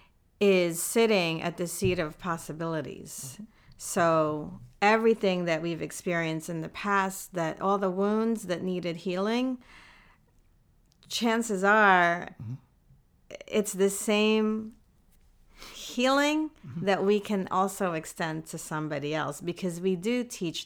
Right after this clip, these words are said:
Speaker 1: the things we need to learn the most.
Speaker 2: Mm-hmm. And I was thinking as you were talking about gratitude, the other side of it is, you know, if, if, if you're holding on to something or someone that you believe caused the trauma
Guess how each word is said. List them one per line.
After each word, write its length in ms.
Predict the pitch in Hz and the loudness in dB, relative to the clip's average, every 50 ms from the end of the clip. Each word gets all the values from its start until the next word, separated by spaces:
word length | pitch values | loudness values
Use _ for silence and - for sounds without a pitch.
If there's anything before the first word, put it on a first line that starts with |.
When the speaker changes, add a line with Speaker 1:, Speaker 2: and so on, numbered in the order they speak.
| - | -10
Speaker 1:
the 60 | 156 143 | -10 -10
things 440 | - - 143 139 143 143 147 139 | -8 -8 -6 -6 -6 -6 -8 -10
we 120 | 147 143 143 | -8 -8 -6
need 220 | 147 139 139 135 - - | -6 -6 -6 -8 -10 -12
to 80 | 143 | -10
learn 300 | 135 139 135 131 131 135 | -8 -8 -8 -8 -8 -10
the 80 | 131 135 | -10 -10
most. 560 | 131 123 107 69 58 - - 113 110 104 107 | -10 -10 -10 -12 -12 -12 -10 -8 -8 -8 -10
Speaker 2:
Mm-hmm. 1300 | 110 117 - _ _ _ _ _ _ _ _ _ _ _ _ _ - - - _ - - _ _ _ - 127 | -12 -14 -16 _ _ _ _ _ _ _ _ _ _ _ _ _ -18 -18 -18 _ -20 -20 _ _ _ -6 -2
And 240 | 120 120 120 117 | -2 0 0 0
I 60 | 110 113 | 0 0
was 180 | 113 110 113 | -2 -2 -2
thinking 260 | - 151 151 139 135 | -2 -2 -2 0 0
as 140 | 123 120 113 | 0 0 0
you 60 | 117 | 0
were 100 | 113 113 107 117 | -2 -2 0 0
talking 220 | 113 113 117 110 107 | 0 0 0 -2 -2
about 300 | 104 98 104 101 98 92 - - _ _ | -2 0 0 -2 -2 -4 -6 -10 _ _
gratitude, 760 | - 117 123 139 143 127 - - - 107 104 104 101 98 - _ _ _ _ _ _ _ _ _ - | 0 2 4 4 4 2 0 -6 -8 -8 -6 -6 -8 -10 -12 _ _ _ _ _ _ _ _ _ -2
the 80 | 120 | -2
other 120 | 110 107 110 | 0 0 2
side 220 | - 151 180 185 | 4 4 4 6
of 100 | 147 117 | 6 4
it 80 | 113 113 | 4 4
is, 280 | 110 110 98 - - - - | 2 2 -2 -8 -14 -14 -12
you 100 | 123 110 | -8 -8
know, 160 | 104 104 101 - - 110 | -6 -6 -6 -6 -6 -8
if, 60 | 101 - - - 117 110 | -8 -10 -12 -10 -10 -8
if, 280 | 101 - - - - _ _ _ _ _ _ _ _ _ _ - | -10 -10 -14 -20 -20 _ _ _ _ _ _ _ _ _ _ -14
if 180 | - 123 110 - | -12 -10 -4 -2
you're 120 | 135 131 123 131 | -2 2 4 4
holding 220 | 131 120 123 120 | 4 4 4 4
on 200 | 113 110 113 117 113 | 4 4 4 2 0
to 80 | 117 | -2
something 540 | 110 - 120 110 107 107 110 107 104 104 - - _ _ _ _ _ _ - | -4 -4 -4 -4 -2 -2 -4 -4 -4 -6 -8 -14 _ _ _ _ _ _ -6
or 120 | 113 110 | -4 -4
someone 640 | 107 - - 135 123 127 120 117 113 113 110 107 107 | -2 0 2 2 4 4 2 2 2 2 2 0 0
that 160 | 110 107 - | 0 -2 -2
you 100 | 113 113 113 | -4 -4 -4
believe 380 | 117 117 113 117 127 127 113 | -2 -2 0 0 0 0 -2
caused 440 | - - - 110 107 107 107 101 95 | -4 -4 0 0 2 2 0 -2 -4
the 60 | 98 | -8
trauma 480 | 90 - - 110 107 104 101 101 95 | -10 -10 -8 -6 -6 -4 -4 -6 -6